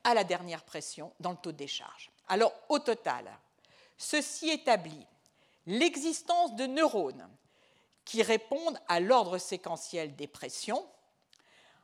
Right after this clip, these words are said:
En d'autres termes, le profil de ces décharges de ce, de neurones permet d'inférer à quelle position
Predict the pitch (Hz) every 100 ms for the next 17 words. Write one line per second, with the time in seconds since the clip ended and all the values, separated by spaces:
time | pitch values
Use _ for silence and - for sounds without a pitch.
0 | _ _ 254 285 262 - 214 - 160 214
1 | 233 226 - _ _ _ - 202 247 247
2 | - 359 359 - 339 214 233 247 - 220
3 | 196 208 - 202 240 277 302 330 302 175
4 | 196 - 202 170 180 175 151 165 233 262
5 | - - _ _ 359 330 302 285 208 156
6 | 262 - 254 220 185 220 - _ _ _
7 | _ - 202 - - - 381 403 - 330
8 | 240 226 - - 220